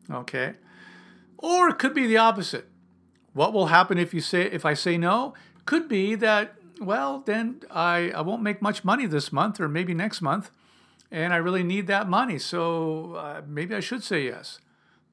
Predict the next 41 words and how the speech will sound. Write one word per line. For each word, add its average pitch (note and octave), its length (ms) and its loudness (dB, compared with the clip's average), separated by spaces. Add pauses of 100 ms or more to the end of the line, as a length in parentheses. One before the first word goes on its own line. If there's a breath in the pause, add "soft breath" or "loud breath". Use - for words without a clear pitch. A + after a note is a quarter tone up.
Okay, C#3 340 -6
I'm E3+ 200 -4
really G3+ 220 -6
stuck G#3 340 -2
here. C3+ 360 -6
I C3 60 -14
gotta, C3+ 340 -6
I C3+ 100 -8
maybe E3+ 280 -4
have E3 180 -2
to D#3+ 80 -14
take D#3+ 220 -6
on D3+ 160 0
this D3 220 -6
low-paying C#3 480 -6
client. C#3+ 400 -4 (880 soft breath)
And D#3 100 -4
just A3+ 200 4
like G#3+ 140 6
that G#3+ 140 4
old F#3 220 4
saying, E3+ 680 2
uh, C3 480 0
when C3+ 140 -6
it - 80 -8
comes E3 220 0
to E3+ 80 0
dating, D3+ 440 2
you B2 60 0
have C3+ 120 0
to C3 80 -6
kiss - 240 -4
a D#3 60 -4
lot C3+ 160 2
of C3 80 0
frogs E3 440 2 (640 loud breath)
before D#3 300 0
you D3+ 80 2
find D#3+ 260 2
your D3+ 100 2
prince. G#3+ 440 0